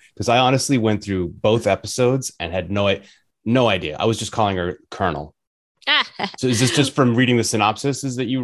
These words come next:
Speaker 2: Yeah,
Speaker 1: remembered her name?
Speaker 2: probably,
Speaker 1: Because I don't
Speaker 2: probably,
Speaker 1: feel
Speaker 2: but
Speaker 1: like
Speaker 2: I
Speaker 1: they
Speaker 2: got
Speaker 1: ever,
Speaker 2: it.
Speaker 1: they never refer to her by her name. It's
Speaker 2: Yeah.
Speaker 1: just Lieutenant Colonel, Lieutenant Colonel. Uh,
Speaker 2: But
Speaker 1: it's, yeah,
Speaker 2: in
Speaker 1: it's
Speaker 2: any
Speaker 1: bananas.
Speaker 2: case, b-, but they set up this thing, and this was sort of, we found this out in the last season, which is that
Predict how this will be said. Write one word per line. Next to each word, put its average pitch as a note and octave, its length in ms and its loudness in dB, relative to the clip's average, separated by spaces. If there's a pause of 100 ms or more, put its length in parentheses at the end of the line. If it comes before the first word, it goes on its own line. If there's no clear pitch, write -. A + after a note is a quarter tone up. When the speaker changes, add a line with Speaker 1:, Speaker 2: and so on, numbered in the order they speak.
(100)
Speaker 2:
Yeah, A3 120 4
Speaker 1:
remembered B2+ 180 -2
her A3+ 100 0
name? F#3+ 100 2
Speaker 2:
probably, F#3 340 -4
Speaker 1:
Because G#3+ 280 2
I B2 60 6
don't F#3+ 140 4
Speaker 2:
probably, F#3 80 -4
Speaker 1:
feel D3 120 2
Speaker 2:
but C3+ 60 6
Speaker 1:
like C3+ 120 6
Speaker 2:
I - 20 0
Speaker 1:
they A#3+ 80 0
Speaker 2:
got G3+ 200 4
Speaker 1:
ever, D#3 140 0
Speaker 2:
it. A2+ 80 -16
Speaker 1:
they D#3+ 100 2
never D#3+ 320 2
refer F#3+ 360 -4
to G#3 80 -4
her D#3 140 0
by B2+ 160 -4
her A#2+ 120 -4
name. C3+ 280 -4
It's G2+ 100 -6
Speaker 2:
Yeah. F3 100 -2
Speaker 1:
just E3 160 -4
Lieutenant C3+ 340 0
Colonel, C#3 320 -2
Lieutenant A2+ 380 -4
Colonel. C3 340 -4 (480)
Uh, G#2+ 280 2
Speaker 2:
But B3+ 180 2
Speaker 1:
it's, - 180 -10
yeah, C3 100 -2
Speaker 2:
in C3 60 4
Speaker 1:
it's D4 80 2
Speaker 2:
any F4 200 2
Speaker 1:
bananas. A3+ 180 4
Speaker 2:
case, G3 260 -2
b-, - 280 -6
but A#3 280 0
they B3 160 0
set C4 220 0
up B3+ 140 -2
this G#3+ 180 0
thing, G#3+ 340 0
and G3 100 0
this G3+ 160 0
was F#3+ 200 -4
sort G3+ 180 0
of, G3 120 -2
we G#3 160 -6
found F#3 280 -2
this F3 120 -4
out E3+ 240 0
in E3+ 80 -8
the E3+ 100 -4
last F#3 300 -6
season, A#3 420 0
which F3+ 240 -2
is F3 180 -2
that E3+ 320 0